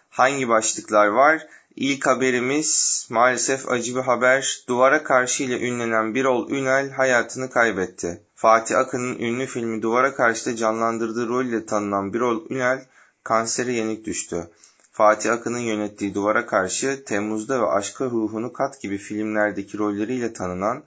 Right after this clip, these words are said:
Almanya'da da birçok tiyatro oyununda ve filmde yer alan Birol Ünal, elli dokuz yaşında hayata gözlerini yumdu. Uzun yıllar alkolle mücadele eden Ünal, doğum günü olan on sekiz Ağustos'ta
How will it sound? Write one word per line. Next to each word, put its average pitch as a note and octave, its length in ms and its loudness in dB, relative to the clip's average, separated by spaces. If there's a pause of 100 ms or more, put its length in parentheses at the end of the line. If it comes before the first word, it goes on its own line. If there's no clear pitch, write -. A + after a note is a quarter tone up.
(380)
Almanya'da B2 680 0
da G#2+ 120 -2
birçok B2+ 400 -4
tiyatro B2 420 -2
oyununda G#2+ 420 -2
ve A2+ 100 -2
filmde A2+ 420 -6
yer A2 180 0
alan F#2 300 -2
Birol G#2 360 -4 (100)
Ünal, B2+ 380 -2 (440)
elli G2+ 200 -2
dokuz G#2+ 300 -6
yaşında G2+ 360 -4
hayata G2+ 380 -4
gözlerini F#2 500 -4
yumdu. E2+ 380 -8 (500)
Uzun G#2+ 260 -4
yıllar G#2+ 320 -2
alkolle G#2+ 440 0
mücadele G2 520 -2
eden F#2 240 -4
Ünal, G2+ 420 -2 (300)
doğum G#2+ 280 0
günü G2+ 160 -2
olan F#2+ 200 -4
on G2+ 160 -2
sekiz F#2+ 320 -8
Ağustos'ta F#2 880 -4